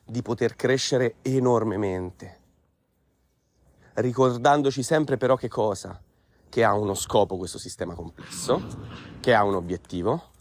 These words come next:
che ha un ruolo all'interno dell'ecosistema, e se noi abbiamo obiettivi differenti rispetto a quello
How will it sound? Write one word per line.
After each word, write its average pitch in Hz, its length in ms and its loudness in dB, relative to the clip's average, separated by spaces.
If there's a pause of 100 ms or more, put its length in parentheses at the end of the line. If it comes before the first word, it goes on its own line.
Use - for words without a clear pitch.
(400)
che 147 160 6
ha 151 100 8
un 143 140 6
ruolo 135 400 6
all'interno 107 440 0
dell'ecosistema, 104 1040 -4 (1120)
e 120 360 0 (120)
se - 280 -4
noi 135 220 6
abbiamo 120 360 4
obiettivi 104 500 -2
differenti 107 600 0
rispetto 98 400 -6
a - 20 -10
quello 101 460 -4